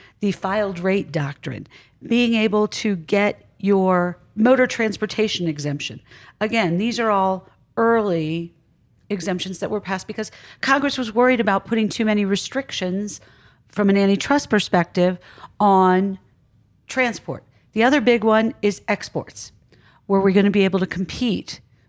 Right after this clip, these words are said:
with our exports with the goods and services that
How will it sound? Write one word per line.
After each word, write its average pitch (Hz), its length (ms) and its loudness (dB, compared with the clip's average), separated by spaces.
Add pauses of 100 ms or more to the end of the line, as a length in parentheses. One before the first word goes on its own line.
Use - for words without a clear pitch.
with 185 500 0 (500)
our 202 220 2
exports 190 440 -6
with 190 200 -4
the 185 340 -2 (180)
goods 208 200 0
and 190 100 -4
services 180 420 -6
that 180 180 -8